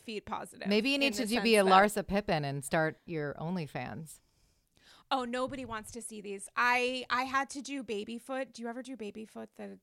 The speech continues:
Speaker 2: Oh,
Speaker 1: spa
Speaker 2: I've
Speaker 1: for your
Speaker 2: heard
Speaker 1: foot,
Speaker 2: about
Speaker 1: the
Speaker 2: this.
Speaker 1: chemical peel for your feet.
Speaker 2: Yes, I've heard
Speaker 1: I
Speaker 2: about
Speaker 1: had
Speaker 2: this.
Speaker 1: to, I had to do that 'cause I haven't gotten a mani-pedi in
Speaker 2: Yes,
Speaker 1: so
Speaker 2: I,
Speaker 1: long
Speaker 2: I need to do
Speaker 1: that
Speaker 2: that.
Speaker 1: I was like,
Speaker 2: Yeah.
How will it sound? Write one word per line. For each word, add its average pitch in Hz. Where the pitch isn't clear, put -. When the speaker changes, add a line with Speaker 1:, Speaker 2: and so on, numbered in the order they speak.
Speaker 2:
Oh, 349
Speaker 1:
spa 285
Speaker 2:
I've 339
Speaker 1:
for 277
your 294
Speaker 2:
heard 330
Speaker 1:
foot, 302
Speaker 2:
about 214
Speaker 1:
the 180
Speaker 2:
this. 151
Speaker 1:
chemical 226
peel 214
for 220
your 208
feet. 202
Speaker 2:
Yes, 220
I've 202
heard 214
Speaker 1:
I 269
Speaker 2:
about 277
Speaker 1:
had 294
Speaker 2:
this. -
Speaker 1:
to, 302
I 262
had 269
to 285
do 247
that 254
'cause 233
I 240
haven't 220
gotten 226
a 220
mani-pedi 208
in 208
Speaker 2:
Yes, 180
Speaker 1:
so 196
Speaker 2:
I, 196
Speaker 1:
long 185
Speaker 2:
I 170
need 160
to 170
do -
Speaker 1:
that 233
Speaker 2:
that. 220
Speaker 1:
I -
was 135
like, 220
Speaker 2:
Yeah. 139